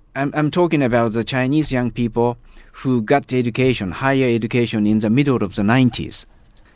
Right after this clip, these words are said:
And since then, uh, I think the, all the Chinese young people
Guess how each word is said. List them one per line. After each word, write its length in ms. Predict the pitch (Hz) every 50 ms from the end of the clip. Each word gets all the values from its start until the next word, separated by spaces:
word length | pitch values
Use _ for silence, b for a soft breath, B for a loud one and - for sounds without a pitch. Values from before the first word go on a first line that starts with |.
| b b _ _ -
And 380 | 123 127 135 135 139 139 135 131
since 280 | - 151 147 139 -
then, 360 | - 156 156 160 170 180 - - _ -
uh, 500 | 117 123 123 123 123 120 120 120 117 82
I 120 | - 127 120
think 220 | 147 147 135 -
the, 80 | - 135
all 180 | 139 151 151
the 120 | 135 135 113
Chinese 540 | - 131 123 123 127 139 143 135 - - -
young 300 | 131 131 139 147 147 123
people 500 | - 123 113 104 - 95 95 98 107